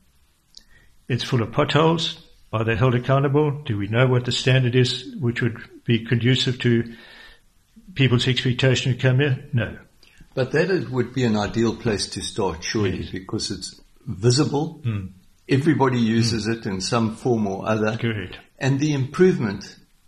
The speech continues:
Speaker 2: can be immediate.
Speaker 1: Absolutely.
Speaker 2: Start one street at a time,
Speaker 1: Yes.
Speaker 2: one pothole at a
Speaker 1: Mm.
Speaker 2: time.
Speaker 1: Mm. Now, Ted, you say something important here. The important thing is that business has to act in unison. You know,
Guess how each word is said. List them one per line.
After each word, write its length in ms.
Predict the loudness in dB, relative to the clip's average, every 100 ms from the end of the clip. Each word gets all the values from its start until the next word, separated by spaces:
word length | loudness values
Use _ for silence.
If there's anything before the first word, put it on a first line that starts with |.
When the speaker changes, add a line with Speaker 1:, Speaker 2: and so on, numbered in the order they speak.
| _ _
Speaker 2:
can 240 | -2 0
be 100 | 2
immediate. 640 | 2 2 0 0 -4 -6 -10
Speaker 1:
Absolutely. 560 | -6 -4 2 4 4
Speaker 2:
Start 180 | 0 -4
one 320 | -2 0 0
street 420 | -4 -4 -4 -4
at 60 | -6
a 80 | -8
time, 420 | -4 -2 -2 -2
Speaker 1:
Yes. 80 | 0
Speaker 2:
one 160 | 0 0 0
pothole 480 | -2 0 -2 -2
at 60 | 0
a 40 |
Speaker 1:
Mm. 180 | 0 0
Speaker 2:
time. 200 | -4 -10 -10
Speaker 1:
Mm. 240 | -6 -6 -6 -12 _ _ _ _ _ -18 -18 -18 -20 -8
Now, 120 | -4 -4 0
Ted, 180 | 0 2
you 80 |
say 220 | 2 2 0
something 280 | 2 2
important 440 | 0 2 2 2 0
here. 260 | -2 -4
The 120 | -4 -4
important 380 | -2 -2 0
thing 140 | 0 0
is 140 | -2
that 160 | -4 2
business 500 | 2 2 0 -2 -2
has 200 | -2 -2
to 120 | -2
act 220 | -2 -2
in 100 | -2
unison. 420 | 0 0 -2 -4 -10 -20 _ _ _ _ _ -20 _ _ _ -2
You 100 | 2
know, 240 | 2 0